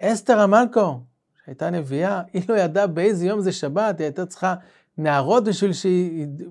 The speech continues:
השפחות שלה לדעת מתי שבת. ומסביר רבי יונתן אייבשיץ הסבר נפלא. הרי כתוב, "אין אסתר מגדת שמה בארץ מולדתו".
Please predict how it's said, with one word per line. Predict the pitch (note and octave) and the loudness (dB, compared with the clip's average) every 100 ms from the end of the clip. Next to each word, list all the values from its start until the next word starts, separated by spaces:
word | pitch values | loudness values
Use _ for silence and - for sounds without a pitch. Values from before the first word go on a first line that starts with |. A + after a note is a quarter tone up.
| D#3+ | -8
השפחות | D3 C#3 - C#3 G3+ G3 | -6 -6 -6 -4 -4 -2
שלה | G3 F3 | 0 0
לדעת | C#3+ E3+ D#3 | 0 0 -2
מתי | C#3+ E3 | -4 -4
שבת. | D#3 C#3 D3 F#3+ C#3+ _ _ _ _ _ _ _ _ _ _ _ _ _ _ _ | -4 -4 -2 -2 -6 _ _ _ _ _ _ _ _ _ _ _ _ _ _ _
ומסביר | A2 A2 B2 F3 | -10 -8 -2 0
רבי | E3 | 0
יונתן | E3+ C3+ C#3 | 0 -2 -2
אייבשיץ | D3+ D3+ C3 C3+ - | -2 -2 -6 -8 -10
הסבר | A#2 A#2 C#3+ | -10 -4 -2
נפלא. | C3+ - A#2+ A2 - _ _ _ _ - | -4 -6 -8 -10 -12 _ _ _ _ -10
הרי | A2+ C3+ C3+ C3+ | -2 -2 -2 -6
כתוב, | C#3 F#3 F#3+ E3+ | 0 4 4 4
"אין | D3 E3 | 0 0
אסתר | F3+ - E3+ | 0 -2 -2
מגדת | E3 D3+ E3 E3+ D#3+ | 0 0 0 0 -2
שמה | C3+ - E3 E3 | -6 -4 -2 -2
בארץ | D#3+ - | -4 -4
מולדתו". | D3+ D#3+ F3+ E3+ - G#2 | 0 4 4 2 -2 -10